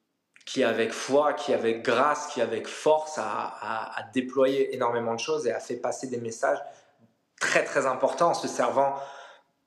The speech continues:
de la lumière des projecteurs, en se servant de sa médiatisation pour, euh, pour transmettre avec, je pense, une réelle intention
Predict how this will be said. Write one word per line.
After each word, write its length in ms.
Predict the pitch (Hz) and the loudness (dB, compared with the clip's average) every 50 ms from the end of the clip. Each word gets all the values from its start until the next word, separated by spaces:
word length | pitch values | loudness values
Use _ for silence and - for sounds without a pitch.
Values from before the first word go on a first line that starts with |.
| _ _ - | _ _ -2
de 120 | 123 131 | 2 4
la 140 | 127 123 120 | 4 4 4
lumière 320 | 127 131 131 135 131 127 | 2 -2 -2 -2 -2 -2
des 80 | 127 120 | -2 -4
projecteurs, 600 | - - 131 123 123 123 123 - 143 147 147 135 | -4 -4 -4 -2 -2 -2 0 2 4 4 4 4
en 60 | 131 | 0
se 140 | - - 120 | -2 -6 -8
servant 320 | - - 135 120 123 127 | -4 -2 -2 0 0 -2
de 40 | 123 | -4
sa 140 | 123 - 120 | -4 -6 -4
médiatisation 840 | 120 120 117 117 117 117 - - - 110 117 110 - - 160 160 120 - - | -4 -4 -4 -2 -2 -4 -4 -6 -8 -6 -6 -6 -6 -6 -8 -8 -10 -10 -12
pour, 240 | 123 113 104 104 | -12 -12 -12 -12
euh, 40 | 104 110 113 - - _ _ | -14 -16 -18 -20 -20 _ _
pour 320 | - 113 104 104 104 104 - | -8 -6 -6 -6 -8 -10 -10
transmettre 800 | - - - - 110 - - - 156 180 - - - - - _ _ _ _ _ _ _ _ _ _ _ _ _ _ _ _ _ _ _ _ _ - | -12 -12 -12 -12 -14 -14 -12 -10 -10 -10 -10 -10 -16 -18 -20 _ _ _ _ _ _ _ _ _ _ _ _ _ _ _ _ _ _ _ _ _ -12
avec, 260 | 120 113 110 117 110 - | -10 -6 -6 -6 -6 -6
je 140 | - 117 113 | -8 -10 -10
pense, 320 | 113 127 123 123 - - | -10 -8 -8 -8 -8 -10
une 100 | 120 110 | -10 -10
réelle 420 | 110 107 107 107 113 113 120 120 - - - - - | -8 -8 -6 -4 -4 -4 -4 -6 -10 -14 -16 -20 -16
intention 460 | 123 113 113 - 117 110 - - 131 | -16 -14 -12 -12 -12 -10 -10 -10 -10